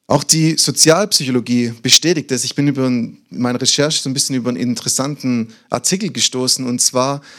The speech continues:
äh, gemäß einer neueren Untersuchung aus Großbritannien steigt bei jungen Menschen, die Gewalt ausgesetzt waren, das Risiko ganz deutlich, dass sie eines Tages irgendwie selbst verletzen, dass sie Drogen nehmen,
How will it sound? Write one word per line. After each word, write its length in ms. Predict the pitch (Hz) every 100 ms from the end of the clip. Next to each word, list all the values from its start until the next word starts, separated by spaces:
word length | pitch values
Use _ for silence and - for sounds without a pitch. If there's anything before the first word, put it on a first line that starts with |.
| -
äh, 220 | - 120 123
gemäß 680 | 135 127 156 - - - -
einer 360 | 127 131 127 120
neueren 480 | 123 143 185 151
Untersuchung 580 | 143 127 - 180 202 135
aus 180 | 120 117
Großbritannien 960 | - 139 135 - 131 160 151 127 151 170 - - -
steigt 480 | - 139 147 170
bei 140 | - 135
jungen 440 | 123 139 170 170
Menschen, 680 | 143 147 - - 151 185 185 _ _ _ _ _ -
die 320 | 139 156 156 - _ _ _ -
Gewalt 420 | 123 120 165 -
ausgesetzt 680 | 151 180 - - 139 -
waren, 420 | 127 123 151 185 190 _ _
das 280 | 123 - -
Risiko 380 | 180 185 160 127
ganz 320 | 139 160 -
deutlich, 720 | 139 151 170 120 139 156 - - - _
dass 160 | 123
sie 120 | - -
eines 260 | 135 139
Tages 460 | - 135 131 131 -
irgendwie 220 | 127 120
selbst 440 | - 131 151 -
verletzen, 680 | - 120 123 151 - 165 185 185 _ _
dass 160 | 117 -
sie 100 | 107
Drogen 460 | - 131 151 160
nehmen, 420 | 160 165 170 175